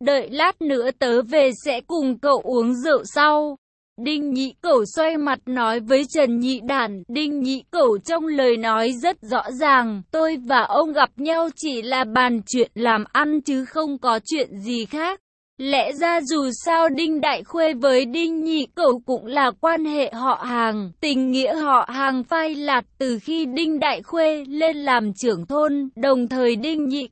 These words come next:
Cẩu cũng có nghe nói. Lúc lũ lụt đất đá trôi trong thôn đã làm chết mười một người, nhà nước cấp trợ cấp cho mỗi người bị chết là một ngàn năm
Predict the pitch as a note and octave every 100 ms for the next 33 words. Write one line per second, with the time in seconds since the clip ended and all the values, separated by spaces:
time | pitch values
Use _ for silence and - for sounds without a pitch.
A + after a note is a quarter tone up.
0 | - E4 B3 A#3+ C#4+ C4 D4 C#4 D4 D#4+
1 | D#4+ D4 B3+ A3 A#3 E4 - _ _ _
2 | C#4 D#4 G4 E4 C4 G#3+ C4+ D#4 C#4+ F#3+
3 | C#4 E4+ - B3 A#3 A#3 D#4+ E4 D4+ -
4 | E4 D4+ D#4+ E4 D4 B3+ A#3+ - D#4+ D4
5 | A3+ G#3+ D#4+ F#4+ - D4 D#4 B3+ A3 A3+
6 | A3 G#3+ A3+ A3+ G#3+ F#3 G#3+ C#4+ D4 C4+
7 | C4+ F#4 - - F4+ - F#4 D#4+ - -
8 | E4+ _ F4+ E4+ D4 B3+ A3 E4 E4 C4+
9 | G#3+ B3+ - D#4 F4 - D4 C4+ B3 B3+
10 | B3+ - C4 B3+ A3+ A#3+ D4+